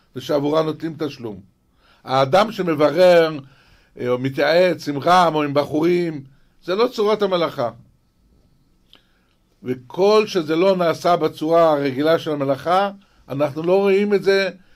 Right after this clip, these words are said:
כפעולה שהכוונה לתשלום, וכמלאכה שמשלמים עבורה.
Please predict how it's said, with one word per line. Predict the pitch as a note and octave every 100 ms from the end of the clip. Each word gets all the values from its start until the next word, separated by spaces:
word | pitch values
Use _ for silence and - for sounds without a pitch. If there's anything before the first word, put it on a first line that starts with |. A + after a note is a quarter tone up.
| _ _
כפעולה | D3+ D3 D3+ D3+ D#3 F3 G3 A3+ - C3+
שהכוונה | - C3+ D#3 C#3+ D3 D#3+ F#3
לתשלום, | G3 G3 F#3 F3+ G3 A3 C#4 - _ _ _ -
וכמלאכה | C#3+ D#3+ E3 D#3+ - F#3+ G3
שמשלמים | F#3 F#3 F3 F3 F3+
עבורה. | D3+ B2 A2